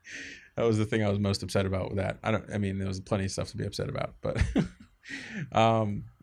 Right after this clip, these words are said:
so yeah. So anyways, we'll, we'll see what happens with Scum. Uh, you know, hopefully it kinda gets that little extra push it needs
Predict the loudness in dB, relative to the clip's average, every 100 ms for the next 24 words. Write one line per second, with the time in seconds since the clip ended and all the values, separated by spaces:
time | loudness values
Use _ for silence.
0 | -4 2 6 6 4 4 4 0 -10 0
1 | 2 4 4 4 2 2 0 2 4 6
2 | 6 4 0 -4 -2 -2 0 -2 -4 -2
3 | 0 2 2 2 2 2 2 2 2 2
4 | 0 0 0 0 0 0 -2 -4 -2 -4
5 | -2 0 0 0 -2